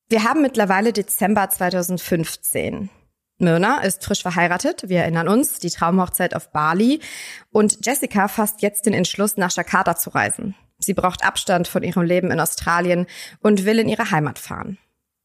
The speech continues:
Aber hier hat sie kaum noch Kontakte, weil sie ja so lange nicht mehr da war. Aber sie weiß natürlich, dass ihre alten Studienfreundinnen, unter anderem Myrna, wieder da leben. Deswegen erstellt sie am fünften Dezember eine WhatsApp-Gruppe.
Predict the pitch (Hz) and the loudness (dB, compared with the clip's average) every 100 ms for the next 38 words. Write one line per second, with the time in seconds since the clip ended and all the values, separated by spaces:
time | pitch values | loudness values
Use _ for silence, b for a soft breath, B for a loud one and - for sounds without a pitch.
0 | _ _ - 190 190 190 196 214 208 202 | _ _ -2 2 4 6 4 4 0 -4
1 | - 208 190 - 185 - 330 - 175 202 | 0 2 0 -2 -6 -4 -6 0 0 0
2 | B B - 190 180 185 175 180 190 185 | B B 0 2 4 2 2 2 2 0
3 | - 180 160 190 196 160 101 - 196 _ | -2 -4 -2 0 0 -2 -4 -6 -12 _
4 | _ _ _ _ _ _ - 180 220 247 | _ _ _ _ _ _ -4 0 2 2
5 | 185 202 254 247 233 220 - - - 202 | 2 0 0 -4 -6 -6 -6 -2 -2 -2
6 | 190 226 254 165 - 165 165 165 175 262 | -4 -4 -2 -2 0 -2 0 2 2 0
7 | - 170 175 170 170 165 - 165 180 214 | -2 -8 -6 -6 -4 -6 -6 0 4 4
8 | 170 247 B B B 190 185 175 165 190 | 4 0 B B B 0 2 2 2 2
9 | 262 170 208 185 - 180 233 269 190 - | 0 -2 -2 -2 -2 -2 0 0 -2 -2
10 | 208 240 - 180 - 277 453 - 170 170 | -2 -2 -2 -2 0 0 0 -2 -4 -2
11 | - 185 175 226 277 B B - 208 254 | -2 0 2 0 -2 B B -2 0 2
12 | 190 208 - 170 - 156 - 247 - | 2 0 -2 -8 -6 -6 0 0 0